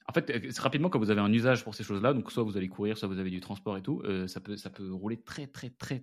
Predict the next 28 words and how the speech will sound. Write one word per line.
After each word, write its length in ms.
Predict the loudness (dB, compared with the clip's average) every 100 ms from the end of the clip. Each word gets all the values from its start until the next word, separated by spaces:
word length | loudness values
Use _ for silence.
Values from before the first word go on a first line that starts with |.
| 6
très, 140 | 6
très 160 | 6 2
vite. 180 | 0 0
Et 40 |
une 80 | -2
saison 340 | 2 4 6
de 400 | 4 2 -2 -8 -2
quarante 220 | 0 0
épisodes 260 | -4 -2 -2
d'une 160 | 2 4
heure, 220 | 2 -2
donc 140 | -10
quarante 280 | -6 -6 -2
heures, 120 | -4
ça 100 | -4
se 100 | -10
fait, 160 | -4 -2
euh, 260 | -2 -4 -8
bah, 1200 | -12 _ _ _ _ _ _ _ _ _ _ -18
si 80 | -8
tu 60 |
fais 80 | -4
une 60 | -2
heure 60 |
de 80 | -4
transport 300 | -6 -12 -8
par, 160 | -8 -8
euh, 160 | -10